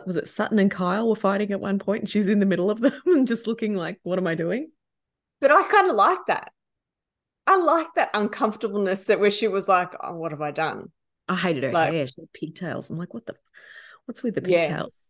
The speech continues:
Speaker 1: That was distracting.
Speaker 2: It, it's really, really good. That
Speaker 1: Mm.
Speaker 2: dinner scene,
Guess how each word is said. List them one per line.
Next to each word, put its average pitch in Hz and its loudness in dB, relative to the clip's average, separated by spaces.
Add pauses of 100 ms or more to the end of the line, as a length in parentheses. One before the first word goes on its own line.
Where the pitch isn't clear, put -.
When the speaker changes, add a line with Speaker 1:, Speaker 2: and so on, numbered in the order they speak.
(120)
Speaker 1:
That - -6
was 190 -6
distracting. - -6 (720)
Speaker 2:
It, - 0 (100)
it's - -2 (100)
really, 196 4
really 170 -6
good. - -8 (260)
That - 0
Speaker 1:
Mm. - -6
Speaker 2:
dinner 190 0
scene, 175 -4